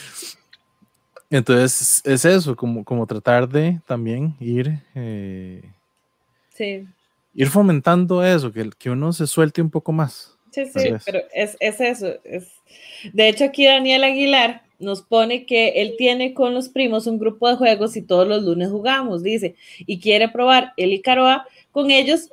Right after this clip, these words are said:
Speaker 2: más que todo porque siempre están inventando palabras, burradas, pone, ¿verdad? <laughs> Entonces, que tiene ansias de ver cómo iría eso, eh, con, con su grupo. Y, y sí, o sea,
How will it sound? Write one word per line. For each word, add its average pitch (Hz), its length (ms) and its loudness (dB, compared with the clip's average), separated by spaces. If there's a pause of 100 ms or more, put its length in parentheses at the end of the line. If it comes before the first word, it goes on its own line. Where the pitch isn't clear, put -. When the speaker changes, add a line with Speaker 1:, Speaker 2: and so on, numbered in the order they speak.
Speaker 2:
más 220 240 2
que 277 100 0
todo 262 260 2
porque 269 220 -4
siempre 196 280 -2
están 226 200 -2
inventando 202 540 -2
palabras, 214 560 2
burradas, 175 540 0
pone, 165 260 -2
¿verdad? 123 240 -2 (100)
<laughs> - 1160 0
Entonces, 247 400 -2
que 269 80 0
tiene 262 240 2
ansias 269 380 4
de 233 100 4
ver 233 260 4
cómo 233 360 4
iría 226 460 -2
eso, 226 440 -2 (600)
eh, 190 540 2
con, 196 220 -4
con 190 280 -4
su 180 140 -2
grupo. 220 440 0 (100)
Y, 180 600 -2
y 196 140 -6
sí, 269 300 0
o 202 120 0
sea, 202 320 0